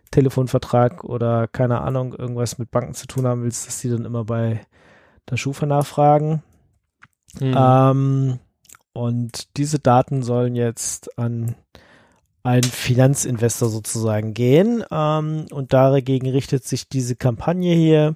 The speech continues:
Speaker 1: die zweihundertfünfzigtausend Unterschriften sammeln will und, ähm, ja,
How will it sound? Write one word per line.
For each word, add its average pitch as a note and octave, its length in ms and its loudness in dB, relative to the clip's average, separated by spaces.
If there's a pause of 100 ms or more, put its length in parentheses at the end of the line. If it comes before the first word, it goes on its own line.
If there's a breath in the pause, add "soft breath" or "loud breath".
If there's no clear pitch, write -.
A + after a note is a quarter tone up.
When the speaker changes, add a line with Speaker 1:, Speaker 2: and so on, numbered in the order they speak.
(580 soft breath)
Speaker 1:
die C#3 60 -8
zweihundertfünfzigtausend C3 1000 0
Unterschriften D3+ 560 -4
sammeln B2+ 680 0
will C3 560 8 (1080 soft breath)
und, A#2+ 400 0 (220)
ähm, A#2 800 2 (500)
ja, G#2+ 440 2